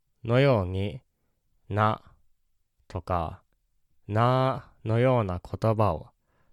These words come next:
たくさん使う人もいます。でも、どれも間違ってないんですね。もちろん、人によっては、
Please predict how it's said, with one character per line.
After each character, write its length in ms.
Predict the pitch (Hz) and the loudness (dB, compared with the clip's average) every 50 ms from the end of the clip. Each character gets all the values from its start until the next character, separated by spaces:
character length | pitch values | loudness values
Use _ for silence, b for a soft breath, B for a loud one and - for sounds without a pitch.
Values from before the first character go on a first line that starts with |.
| - - | -20 -18
た 180 | - - 95 98 | -8 -6 -6 -4
く 200 | - - 131 131 | -2 0 -2 -2
さ 260 | - - - 113 110 | 0 0 0 0 2
ん 140 | 110 110 104 | 0 -2 -4
使 380 | - - - - - 113 110 | -8 -14 -12 -4 -2 0 0
う 100 | 110 113 | 0 0
人 300 | 110 - - _ - 104 | -2 -4 -6 _ -4 -2
も 180 | 104 113 131 135 | 0 2 2 2
い 80 | 120 90 | 2 0
ま 160 | - - - | -4 -10 -18
す。 240 | - - - - _ _ _ _ _ _ _ _ _ _ _ _ _ _ _ _ _ _ _ _ _ _ _ _ _ _ _ _ _ _ _ _ _ _ _ _ _ _ _ _ _ _ _ _ _ _ _ _ _ | -20 -20 -20 -20 _ _ _ _ _ _ _ _ _ _ _ _ _ _ _ _ _ _ _ _ _ _ _ _ _ _ _ _ _ _ _ _ _ _ _ _ _ _ _ _ _ _ _ _ _ _ _ _ _
で 180 | - 101 107 107 | -2 0 0 2
も、 400 | 107 107 101 90 82 - 120 - _ _ _ _ _ _ _ _ _ _ _ - | 2 0 -2 -2 -4 -8 -12 -16 _ _ _ _ _ _ _ _ _ _ _ -4
ど 200 | 87 107 127 151 | 0 2 4 4
れ 140 | 156 135 | 4 4
も 380 | 101 92 92 92 95 - - - - _ _ - | 2 2 0 -2 -2 -4 -6 -12 -18 _ _ -6
間 140 | 104 101 | -4 -4
違 340 | 101 - - - 135 135 143 | -4 -2 -2 0 2 2 2
っ 80 | 147 - | 2 0
て 200 | _ - 104 98 | _ -2 -2 0
な 200 | 98 107 113 117 | 2 2 2 2
い 100 | 110 101 | 0 -2
ん 80 | 85 | -4
で 120 | 73 - 80 | -8 -10 -14
す 120 | - - | -14 -16
ね。 220 | - - 113 - - - _ _ _ _ _ _ _ _ _ _ _ _ _ _ _ _ _ _ _ _ _ _ _ _ _ _ _ _ _ _ _ _ _ _ _ _ _ _ _ _ _ _ _ _ _ _ _ _ _ _ _ _ _ _ - | -16 -16 -16 -16 -18 -20 _ _ _ _ _ _ _ _ _ _ _ _ _ _ _ _ _ _ _ _ _ _ _ _ _ _ _ _ _ _ _ _ _ _ _ _ _ _ _ _ _ _ _ _ _ _ _ _ _ _ _ _ _ _ -12
も 160 | - 85 85 | -10 -8 -8
ち 200 | - - - 165 | -8 -6 -2 0
ろ 140 | 160 139 104 | 2 2 2
ん、 340 | 95 98 92 85 80 120 120 - _ _ _ _ _ _ _ | 2 0 -2 -6 -6 -10 -14 -18 _ _ _ _ _ _ _
人 340 | _ - - - - 120 135 | _ -20 -10 -4 -2 0 0
に 120 | 151 147 | 2 2
よ 100 | 143 139 | 2 2
っ 40 | 139 | 0
て 220 | - _ - 135 110 | -2 _ 0 2 2
は、 380 | 95 92 90 82 - - 110 | 4 2 0 0 -2 -8 -12